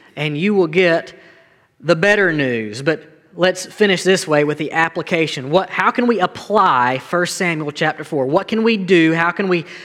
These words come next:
let the rubber meet the road in our lives? Well, first off, unrepentant sin cannot be tolerated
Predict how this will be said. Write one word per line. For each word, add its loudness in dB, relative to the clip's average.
let 0
the 0
rubber 2
meet 0
the -2
road 2
in -2
our 0
lives? 0
Well, -2
first 0
off, -2
unrepentant -2
sin -10
cannot -2
be -4
tolerated -2